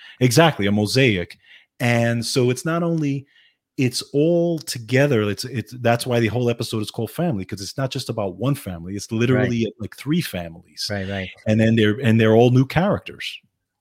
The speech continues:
Speaker 2: Yeah, and, and I love when they do that 'cause, you know, these are backstories. You know, it's like
Speaker 1: Yes.
Speaker 2: you get to know the character better 'cause this is only season four, right? So you
Speaker 1: Right.
Speaker 2: still had, we still had three more seasons to go,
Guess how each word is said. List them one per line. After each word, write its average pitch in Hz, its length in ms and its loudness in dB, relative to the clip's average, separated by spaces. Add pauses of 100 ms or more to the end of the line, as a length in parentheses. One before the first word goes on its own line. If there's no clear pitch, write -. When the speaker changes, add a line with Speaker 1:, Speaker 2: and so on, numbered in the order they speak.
(120)
Speaker 2:
Yeah, 120 240 -4
and, 117 160 -2
and 127 140 -4
I 131 200 2
love 156 240 4
when 151 100 2
they 139 100 4
do 143 140 2
that 143 140 6
'cause, 117 160 -2
you 127 80 0
know, 120 100 0
these 139 180 0
are 165 100 4
backstories. 110 720 0
You 110 80 -4
know, 107 120 -2
it's 107 180 -4
like 120 100 8
Speaker 1:
Yes. - 240 -2 (260)
Speaker 2:
you 127 140 0
get 151 200 2
to 143 60 -4
know 131 140 2
the 127 60 0
character 127 400 0
better 117 360 2
'cause 104 200 -6
this 143 100 -2
is 185 140 0
only 175 180 2
season 131 380 -2
four, 120 420 4
right? 110 240 -2
So 120 80 -4
you 107 60 -2
Speaker 1:
Right. 92 100 -2
Speaker 2:
still 151 180 0
had, 131 200 0 (260)
we 127 60 -4
still 156 160 0
had 139 180 0
three 135 160 4
more 131 160 4
seasons 120 420 -2
to - 80 -12
go, 113 380 2